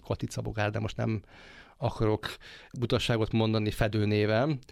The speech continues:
Aztán a másik nagyon híres lakó az Carlos volt, a sakál, a hírhedt terrorista, aki sokáig Budapesten bujkált.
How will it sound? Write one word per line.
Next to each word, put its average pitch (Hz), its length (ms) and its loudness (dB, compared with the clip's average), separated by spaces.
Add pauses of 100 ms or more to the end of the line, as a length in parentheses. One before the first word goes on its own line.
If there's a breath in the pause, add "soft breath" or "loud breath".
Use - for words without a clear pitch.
(520 loud breath)
Aztán - 360 0
a 131 80 4
másik 147 400 0
nagyon 131 220 2
híres 131 360 2
lakó 123 380 2
az 117 340 2 (220)
Carlos 104 460 -2
volt, 101 300 -2
a 104 40 2
sakál, 101 800 0
a 104 200 0
hírhedt 107 440 -4
terrorista, 101 640 0 (480 loud breath)
aki - 240 -4
sokáig 101 720 -2
Budapesten 104 840 -2 (360 soft breath)
bujkált. 98 720 0